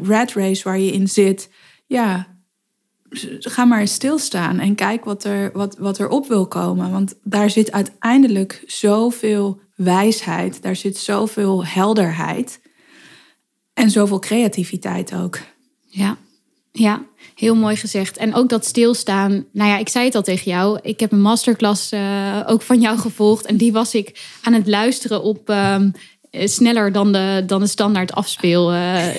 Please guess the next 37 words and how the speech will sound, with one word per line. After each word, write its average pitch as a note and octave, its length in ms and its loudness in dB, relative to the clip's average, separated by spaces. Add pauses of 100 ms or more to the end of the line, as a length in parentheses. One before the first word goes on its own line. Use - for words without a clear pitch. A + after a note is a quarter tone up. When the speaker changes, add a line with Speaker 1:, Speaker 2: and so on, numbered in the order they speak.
Speaker 1:
<laughs> - 100 -6
Speaker 2:
afspeeltijd. G#3 840 -2 (220)
En G#3+ 240 0 (120)
ik G3 160 0
doe A#3 100 4
dat A3 140 0
ook G#3 160 2
heel G#3+ 140 6
vaak F#3+ 220 -2
met F#3 180 -2
podcast. G#3 480 -4
En G3 100 2
misschien, G#3 540 2
eh, - 180 -12
is - 160 -4
iemand G#3+ 260 2
nu G#3+ 120 6
ook A#3 180 2
wel G#3+ 100 -2
aan F#3+ 160 -4
het F#3 120 -4
luisteren G3 500 -2
die G3 160 0
deze, G#3 680 0
eh, F#3+ 200 -4 (100)
aflevering G3+ 680 0
ook B3+ 260 2
op, F#3 240 -6
eh, F#3+ 300 -6
nou, F#3+ 280 -2
één G3 220 2
punt F#3+ 180 2
twee F#3+ 240 0
keer F#3+ 200 -2
de G3+ 80 0
snelheid G3 520 0
afspeelt. G#3 640 -4